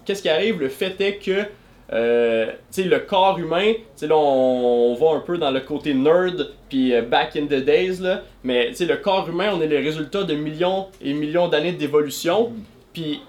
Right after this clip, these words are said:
Speaker 1: comme que je dis souvent, euh, votre corps, il s'en fout de vous. Donc, euh, soyez pas, euh, soyez pas contrariés, mais votre corps, il s'en fout complètement de vous. Puis c'est juste une grosse machine d'évolution puis d'adaptation qui ne fait que répondre au stress qu'on lui applique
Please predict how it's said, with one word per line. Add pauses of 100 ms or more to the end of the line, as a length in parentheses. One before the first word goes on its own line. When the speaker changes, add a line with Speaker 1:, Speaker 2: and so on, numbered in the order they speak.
(260)
Speaker 1:
comme
que
je
dis
souvent, (400)
euh, (100)
votre
corps,
il
s'en
fout
de
vous. (180)
Donc,
euh,
soyez
pas,
euh,
soyez
pas
contrariés,
mais
votre
corps,
il
s'en
fout
complètement
de
vous.
Puis (220)
c'est
juste
une
grosse
machine
d'évolution
puis
d'adaptation (300)
qui
ne
fait (100)
que
répondre
au
stress (240)
qu'on
lui
applique